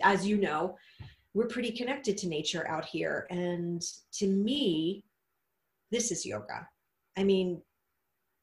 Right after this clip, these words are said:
realizing that there's no separateness, like, living this close to nature and really feeling a part of it,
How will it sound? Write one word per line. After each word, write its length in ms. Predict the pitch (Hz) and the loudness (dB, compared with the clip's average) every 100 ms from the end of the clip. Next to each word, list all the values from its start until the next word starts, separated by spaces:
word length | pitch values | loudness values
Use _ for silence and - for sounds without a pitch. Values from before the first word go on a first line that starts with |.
| _ _ | _ _
realizing 760 | 202 233 254 240 208 202 190 185 | -2 2 4 6 6 4 4 2
that 140 | 180 | 2
there's 220 | 185 180 | 0 2
no 280 | 190 208 202 | 4 4 4
separateness, 800 | 196 190 190 196 - 117 110 - | 2 -2 0 -2 -2 -6 -6 -4
like, 160 | 175 190 | -4 2
living 380 | 214 220 208 | 2 4 2
this 240 | 185 196 - | 2 2 0
close 340 | - 196 196 | 0 0 0
to 100 | 190 | -4
nature 500 | 175 165 170 - 156 | -4 -2 -4 -4 -4
and 280 | - 170 175 | -4 -6 0
really 260 | 196 196 196 | 4 6 4
feeling 340 | 190 180 165 | 0 -4 -4
a 40 | |
part 280 | 151 - 156 | -8 -4 -2
of 100 | 175 | 0
it, 200 | 208 208 | -2 -2